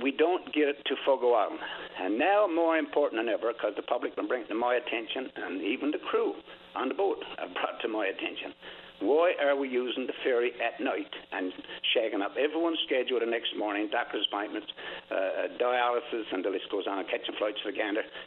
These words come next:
Why would that be happening when we got an airstrip here, as well as Saint Andrews, as well as Marystown, or anywhere else? I'm not complaining 'cause it's wonderful that they're using these places. They will not use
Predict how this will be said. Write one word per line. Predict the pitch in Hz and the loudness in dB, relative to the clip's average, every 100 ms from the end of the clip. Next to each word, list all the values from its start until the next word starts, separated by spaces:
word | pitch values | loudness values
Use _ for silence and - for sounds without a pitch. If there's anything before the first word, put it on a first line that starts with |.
| - | -12
Why | - 131 190 208 | -2 4 6 6
would | 190 175 | 4 2
that | 147 156 - | 2 2 2
be | 143 | 2
happening | 135 120 110 107 | 2 0 -4 -6
when | - 120 120 | -2 0 2
we | 147 | 2
got | 139 | 2
an | 127 | 2
airstrip | 127 165 160 - 135 | 2 2 2 2 0
here, | - 110 117 | 4 2 2
as | 107 104 | 0 0
well | 131 127 120 | 2 2 4
as | 117 104 - - - | 0 -2 -8 -12 -6
Saint | - | -4
Andrews, | 104 113 113 110 110 101 | 0 0 0 0 0 -2
as | |
well | 87 90 | -2 -2
as | 90 | 0
Marystown, | 110 143 135 127 120 98 | 0 2 2 0 -2 -2
or | 101 | -2
anywhere | 113 110 | 0 0
else? | 104 107 | 0 -2
I'm | 101 | -2
not | 113 113 | -2 -2
complaining | 95 - 113 117 | -4 -4 -2 -2
'cause | 107 85 | -4 -6
it's | 95 | -4
wonderful | 104 120 - 110 | -2 -2 -4 -4
that | 101 | -4
they're | 87 | -2
using | 104 117 - | -2 -2 -2
these | 101 | -4
places. | - 104 98 98 - - - - - | -2 -4 -4 -10 -12 -12 -12 -12 -2
They | 104 | 0
will | 104 175 185 | 4 6 6
not | 185 160 - | 4 0 0
use | 139 123 | -2 -2